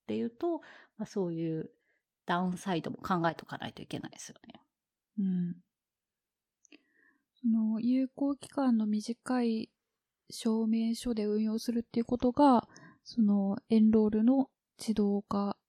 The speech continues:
Speaker 2: エンロールプロセスの自動化によって可能になったので、より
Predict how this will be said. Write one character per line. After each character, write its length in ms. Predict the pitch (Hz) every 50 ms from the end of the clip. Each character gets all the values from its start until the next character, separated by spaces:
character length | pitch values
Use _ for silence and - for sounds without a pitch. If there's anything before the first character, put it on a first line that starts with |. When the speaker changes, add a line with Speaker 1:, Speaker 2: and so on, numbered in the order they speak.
| -
Speaker 2:
エ 100 | - 214
ン 80 | 208 208
ロ 80 | 220 214
ー 40 |
ル 100 | 214 220
プ 120 | - - 214
ロ 140 | 214 214 214
セ 140 | 220 208
ス 160 | 208 - 196 196
の 120 | 202 190
自 160 | 190 - 190
動 200 | 185 190 196 202
化 160 | - - 208
に 100 | 208 208
よ 100 | 208 208
っ 40 | 202
て 180 | - - 254 247
可 140 | - 220 202
能 160 | 196 196 202
に 100 | 202 202
な 100 | 208 208
っ 40 | 214 _
た 120 | - 196
の 140 | 185 185 180
で、 220 | 214 233 226 - - - - - - - - - _
よ 140 | - 226 214
り 260 | - 208 202 - -